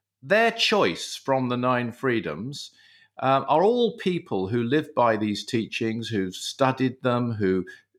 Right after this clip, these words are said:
who make it a practice in their lives to follow the Nine Freedoms, the greatest teachings we've ever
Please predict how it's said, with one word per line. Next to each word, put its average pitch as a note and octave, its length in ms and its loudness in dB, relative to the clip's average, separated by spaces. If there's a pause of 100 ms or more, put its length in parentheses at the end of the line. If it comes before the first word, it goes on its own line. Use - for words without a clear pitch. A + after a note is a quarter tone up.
who B2 140 2
make D#3 220 2
it C3 80 4
a A#2+ 40 0
practice - 600 -2
in A#2+ 220 0
their A#2 160 4
lives F2 640 0
to - 100 -8
follow F#2+ 680 0 (240)
the G#2+ 100 2
Nine G#2+ 320 4
Freedoms, G2+ 560 -2
the F2+ 80 -8
greatest G#2 500 -2
teachings F#2+ 520 -4 (180)
we've A2+ 260 -4 (140)
ever D3 480 2